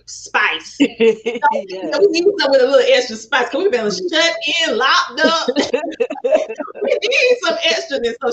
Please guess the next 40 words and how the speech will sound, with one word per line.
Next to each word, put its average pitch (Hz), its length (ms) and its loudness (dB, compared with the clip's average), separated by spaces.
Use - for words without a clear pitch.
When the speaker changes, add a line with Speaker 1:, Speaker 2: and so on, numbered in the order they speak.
Speaker 1:
she 415 180 0
can 254 140 -8
give 254 300 -4
you 254 140 -10
Speaker 2:
Yes. 202 380 4
Speaker 1:
that, 160 160 -4
um, 220 100 -6
with 233 160 0
that 202 260 -2
customization 208 1200 -4
and 214 120 0
show 247 400 0
the 214 80 0
ones 220 300 -4
that 208 240 -6
you 214 140 -8
love 196 540 0
the 208 120 0
extra 262 420 0
thought 196 280 0
it 202 200 2
took 214 280 -6
for 202 100 -4
you 202 380 -8
to 190 180 -4
take 208 220 -4
it 196 100 -2
a 180 60 -2
step - 320 -8
further 196 360 0
with 190 200 -2
Speaker 2:
Mm. 285 40 -4
Speaker 1:
customized 185 880 -4
things 180 480 -8
for 240 280 4
them. 165 380 -6
So 240 160 0
connect 247 340 -2
with 370 100 -6
her 285 340 0